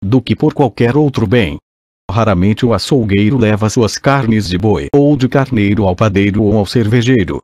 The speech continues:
para trocá-las por pão ou por cerveja. O que faz é levar as carnes ao mercado, onde as troca por dinheiro, e depois troca esse dinheiro por pão ou cerveja. A quantidade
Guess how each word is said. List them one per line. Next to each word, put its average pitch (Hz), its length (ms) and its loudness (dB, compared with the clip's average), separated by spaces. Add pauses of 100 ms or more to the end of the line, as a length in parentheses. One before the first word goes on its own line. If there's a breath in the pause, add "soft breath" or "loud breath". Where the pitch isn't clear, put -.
para 98 220 0
trocá-las 113 580 0
por 147 220 0
pão 135 240 2
ou 123 180 2
por 131 220 -2
cerveja. 98 640 -2 (260)
O 151 100 0
que 123 160 0
faz 98 340 -2
é 139 60 2
levar 110 400 0
as 110 160 -2
carnes 127 500 0
ao 131 100 2
mercado, 104 600 -2 (120)
onde 143 240 4
as 135 140 -4
troca 113 400 0
por 135 200 0
dinheiro, 110 520 0 (140)
e 156 80 0
depois 117 480 0
troca 113 440 0
esse 127 240 -2
dinheiro 98 460 2
por 113 180 0
pão 107 240 0
ou 101 200 0
cerveja. 98 640 -2 (520)
A 110 60 0
quantidade 107 800 -2